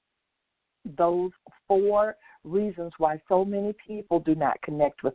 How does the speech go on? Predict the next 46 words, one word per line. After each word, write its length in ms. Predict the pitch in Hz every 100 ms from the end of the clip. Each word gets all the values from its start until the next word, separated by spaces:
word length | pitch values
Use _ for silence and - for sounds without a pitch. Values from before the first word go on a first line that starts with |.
| -
others. 420 | 156 135 131 - - _ - - -
Paired, 320 | 226 226 226
he 160 | 220 185 -
says, 180 | 175 170
is 80 | 165
the 60 | 160
best 360 | 165 180 214 -
described 600 | 214 - 170 156 156 -
a-, 160 | 170 165 -
is 100 | 170 147
best 220 | 175 254
described 460 | 202 - 160 147 -
as 140 | 151 -
the 60 | 147
nervousness 680 | 151 170 202 233 175 156 -
you 160 | 170 185
feel 380 | 147 139 135 135 - - -
when 140 | 160 143
going 300 | 156 170 -
in 80 | 180
front 260 | - 170
of 80 | 170
a 100 | 170
group 240 | - 156 -
to 100 | 147
give 180 | 151 139
a 80 | 139 -
talk 280 | 151 131 143
or 60 |
going 340 | 123 151 160 165
into 440 | 175 - 185 175
a 60 | 156 -
test 240 | 220 160 147 _ - - -
where 100 | 165
you 100 | 160
haven't 380 | - 175 170 - -
studied 380 | 185 180 -
properly. 560 | - 175 165 - 123 - _ - _
The 140 | 156 -
best 280 | 196 226 240
way 120 | 220
to 120 | 214
overcome 500 | 214 208 208 220 208
this 140 | 208 202 _
flaw 300 | 196 190 208
is 120 | -